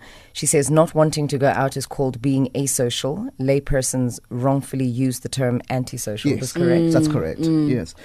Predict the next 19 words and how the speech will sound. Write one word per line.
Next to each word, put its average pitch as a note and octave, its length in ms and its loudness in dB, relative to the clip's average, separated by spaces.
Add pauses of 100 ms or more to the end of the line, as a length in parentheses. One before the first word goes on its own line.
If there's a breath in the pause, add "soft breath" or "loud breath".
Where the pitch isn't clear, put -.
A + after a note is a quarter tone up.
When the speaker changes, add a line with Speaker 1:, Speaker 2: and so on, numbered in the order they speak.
(140 loud breath)
Speaker 2:
Be-, - 280 0 (140)
asocial G3+ 420 2
is D#3+ 100 -2
just F3 160 -4
that D#3+ 160 -2
you're D3 120 0
not D3+ 200 0
interested, C#3 600 -4
not, D3 180 0
Speaker 1:
Mm-hmm. C3+ 220 2
Speaker 3:
Sure. C#3 340 2
Speaker 2:
um, B2+ 280 4
or D#3 240 6
there's C#3 160 0
some D#3 260 0
kind F3 340 -2
of D3 200 -4
a B2 60 -4
psychological B2+ 1080 -4